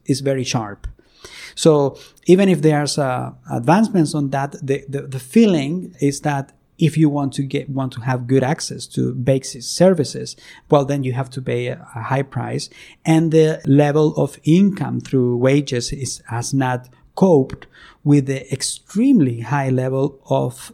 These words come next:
profits that have been made by these institutions in health and pensions, for example. So we have a very, very strong crisis thinking in the future pensions that, uh,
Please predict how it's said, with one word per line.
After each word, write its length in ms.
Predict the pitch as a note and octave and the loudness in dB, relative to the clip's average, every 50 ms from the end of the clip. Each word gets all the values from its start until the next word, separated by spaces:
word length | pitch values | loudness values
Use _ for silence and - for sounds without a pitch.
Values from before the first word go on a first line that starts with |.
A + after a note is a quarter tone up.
| _ - | _ 0
profits 500 | - D#3+ D#3 D3 - - B2 A#2+ - - | 2 2 2 2 0 -2 -2 -2 -4 -8
that 180 | - - A#2 - | -4 -4 -4 -2
have 140 | - C3 C3+ | -4 -2 0
been 200 | C#3+ C#3 C3+ C3 | 0 0 2 0
made 240 | B2 B2 B2 A#2+ | 0 -2 -2 -4
by 220 | - B2 A#2+ A#2+ A#2+ | -4 -4 -2 -2 0
these 280 | A#2+ A#2+ A#2 - - | 0 -2 -2 -2 -4
institutions 680 | D3 B2+ A#2+ - C3 B2+ C3+ B2 - - D3 C3 - - _ _ _ - | -4 -4 -4 -4 -4 -2 -2 -2 -2 -2 -4 -4 -6 -8 _ _ _ 0
in 400 | E3+ F3+ F3+ F3 E3+ D#3+ D#3+ - - _ _ _ | 2 2 4 4 2 -2 -6 -12 -20 _ _ _
health 500 | - - D3+ D#3 F3+ G#3+ B3+ - - - _ _ _ _ _ _ _ - | -2 2 4 4 4 4 0 -4 -10 -20 _ _ _ _ _ _ _ -10
and 260 | D3 C#3 B2 B2 - | -4 -2 -2 0 2
pensions, 520 | - C#3+ D#3 F#3 F#3 - G#3+ A3+ B3 B3 - | 4 4 4 4 2 0 -2 -2 -2 -4 -4
for 180 | - - F3+ | -4 -2 -2
example. 540 | F3+ F3 - F3+ F#3 F#3+ - A#3 D4 - _ _ _ _ _ _ _ _ _ | -2 -2 -4 -4 -4 -4 -4 -6 -6 -8 _ _ _ _ _ _ _ _ _
So 160 | - - D3 | -2 0 0
we 120 | B2+ B2+ A#2 | 2 2 0
have 160 | B2+ C3 B2 | 0 0 0
a 80 | B2 | 0
very, 320 | A#2 B2 F#3 A3 G#3 D#3+ C3+ | 2 4 6 6 6 6 4
very 540 | B2+ C3 C3 B2+ B2 B2 B2 B2 A#2+ B2 C#3 - _ _ - | 2 0 -2 -2 -4 -6 -6 -6 -6 -8 -10 -14 _ _ -6
strong 340 | A2+ - - - F#3+ A3+ G#3 | -4 -2 2 2 2 2 2
crisis 460 | C#3+ - B2 A2 G#2+ - C3 - - | 0 0 -2 -2 -2 -2 -4 -6 -6
thinking 480 | - - A2 - - C#3+ B2+ - C#3 B2+ | -10 -14 -8 0 0 0 2 2 0 -2
in 80 | B2+ B2 | -2 -4
the 100 | A#2+ A#2 | -6 -4
future 320 | - C#3 C3 - C3 B2 | -2 -2 -2 -2 -4 -4
pensions 520 | - C3 B2+ D3 D#3 - A#3+ A#3+ A#3 A#3 | -2 -2 0 0 0 0 -2 -2 -2 -2
that, 280 | - F#3 F3+ F3+ F3 F3+ | -4 -4 -4 -4 -4 -4
uh, 320 | F#3+ F3+ D#3+ D#3 D#3 D#3 | -4 -2 -2 -2 -2 -2